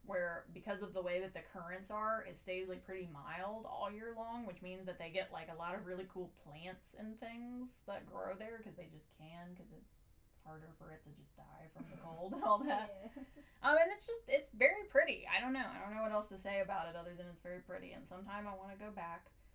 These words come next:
Speaker 1: because apparently if you go in the springtime, they have, like, fields of flowers, and people will paint it.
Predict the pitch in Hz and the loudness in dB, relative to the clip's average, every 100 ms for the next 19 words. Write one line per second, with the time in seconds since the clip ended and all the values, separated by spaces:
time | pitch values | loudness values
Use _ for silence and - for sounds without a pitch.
0 | - - 208 196 214 214 214 214 208 196 | -20 -12 -10 -8 -2 -2 -2 -4 -6 -8
1 | 196 202 202 196 196 196 196 196 190 190 | -8 -8 -2 0 0 -2 -4 -6 -6 -8
2 | - 202 214 214 185 185 185 185 196 185 | -6 -2 -2 -4 -8 -8 -4 -2 -2 -6
3 | 180 170 - - - 220 208 202 202 196 | -8 -10 -14 -20 -8 -4 -2 -2 -4 -6
4 | 190 - - 165 165 180 190 202 240 254 | -6 -8 -6 -2 0 0 -2 -4 -8 -10
5 | - - 185 185 180 180 185 190 190 180 | -14 -12 -8 -6 -8 -8 -8 -6 -2 -2
6 | 170 170 180 160 156 156 - | -4 -12 -12 -12 -12 -12 -12